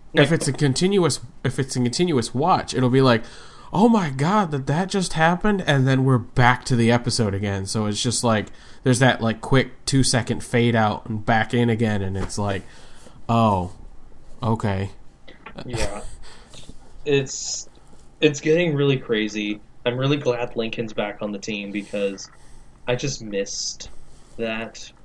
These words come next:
Speaker 2: I really did.
Speaker 1: <laughs> I
Speaker 2: Spark plug. I
Speaker 1: Yeah.
Speaker 2: missed Spark plug.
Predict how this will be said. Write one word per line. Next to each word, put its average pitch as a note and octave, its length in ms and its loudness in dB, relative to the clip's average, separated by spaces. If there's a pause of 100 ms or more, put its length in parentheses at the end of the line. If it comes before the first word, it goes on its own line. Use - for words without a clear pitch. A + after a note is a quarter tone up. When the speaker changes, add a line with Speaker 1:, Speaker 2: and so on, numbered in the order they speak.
(800)
Speaker 2:
I B2+ 60 -8
really A#2 320 -2
did. G#2+ 380 -4 (560)
Speaker 1:
<laughs> - 580 -6
I F3 120 12
Speaker 2:
Spark - 240 2
plug. D3 400 4 (500)
I B2+ 60 4
Speaker 1:
Yeah. B2+ 100 6
Speaker 2:
missed - 280 0
Spark A2+ 400 -2
plug. G2+ 280 -8